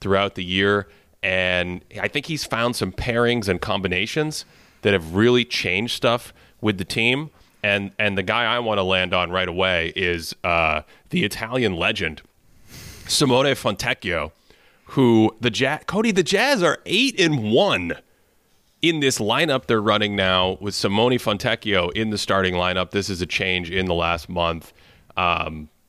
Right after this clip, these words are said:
yeah, let's just start there. The, the, everything seems dialed in, in terms of pairing players together so you get the right amount of shooting on the court, you get a re-, the right amount of playmaking on the court.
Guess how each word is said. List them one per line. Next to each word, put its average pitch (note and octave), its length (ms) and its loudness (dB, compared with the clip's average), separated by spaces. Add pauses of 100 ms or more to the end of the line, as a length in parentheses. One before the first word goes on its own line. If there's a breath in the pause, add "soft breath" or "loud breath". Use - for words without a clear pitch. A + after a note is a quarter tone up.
(760)
yeah, G#2 180 0
let's F#2+ 240 -4
just - 220 -2
start F#3+ 260 0
there. D#2+ 220 -2
The, D#2+ 80 -6
the, F#2 320 -8
everything C#3 440 -2
seems G#2 360 -4
dialed F2+ 360 0
in, E2+ 300 -2 (320 soft breath)
in G2+ 140 0
terms G#2+ 320 0
of E2 260 -4
pairing D3+ 460 0
players A#2 480 -2
together E2+ 580 0 (300 soft breath)
so - 180 0
you G#2 180 4
get G#2 260 0
the F2+ 80 -4
right F#2 200 -2
amount F2 240 0
of E2 60 -4
shooting E3+ 380 4
on C3+ 120 2
the B2 60 0
court, A#2 360 2
you G2 80 -4
get F#2+ 140 2
a F2 40 0
re-, F2+ 140 2
the G2 120 -2
right F2+ 160 2
amount D#2+ 200 -2
of - 80 -10
playmaking C#3+ 580 0
on A2+ 140 4
the A2+ 80 2
court. G#2+ 420 4